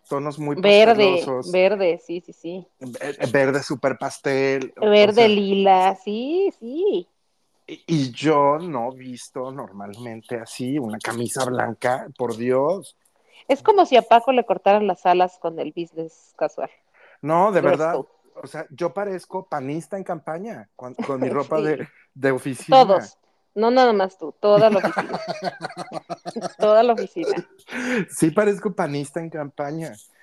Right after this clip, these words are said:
Speaker 1: entonces no me gusta cómo, pero tampoco
Speaker 2: Es como dress code, vengan de Ricardo Anaya de lunes a jueves.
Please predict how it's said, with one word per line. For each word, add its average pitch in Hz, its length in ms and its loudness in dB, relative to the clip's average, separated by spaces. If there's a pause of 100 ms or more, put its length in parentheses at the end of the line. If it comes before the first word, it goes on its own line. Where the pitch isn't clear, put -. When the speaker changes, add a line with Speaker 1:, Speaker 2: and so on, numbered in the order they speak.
(140)
Speaker 1:
entonces 147 640 -4 (200)
no 139 200 0
me 175 140 0
gusta 170 600 -8 (360)
cómo, 131 440 -6
pero 123 200 0
tampoco 135 380 -2
Speaker 2:
Es 262 200 6
como 294 360 8
dress 254 460 6
code, 262 360 8
vengan 247 440 4
de 226 340 4
Ricardo 208 460 2
Anaya 202 460 4
de 214 80 2
lunes 180 340 -4
a 156 100 -2
jueves. - 220 -12